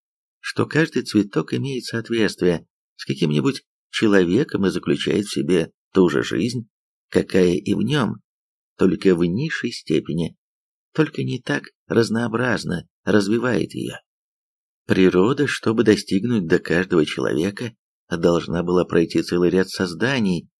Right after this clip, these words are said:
по всем своим царствам, и одну и ту же мысль выразила сначала в камне, потом в растении,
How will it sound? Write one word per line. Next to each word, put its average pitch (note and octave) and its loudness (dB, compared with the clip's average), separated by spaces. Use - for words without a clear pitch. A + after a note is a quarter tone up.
по E2+ 2
всем A2+ -6
своим A#2 -6
царствам, F#2+ -4
и G2 4
одну F2 4
и G#2+ 4
ту G#2+ 4
же E2+ 0
мысль F#2 0
выразила A2+ 2
сначала A2 0
в - -16
камне, G#2 -2
потом B1+ -2
в A#1+ -2
растении, A#2 -2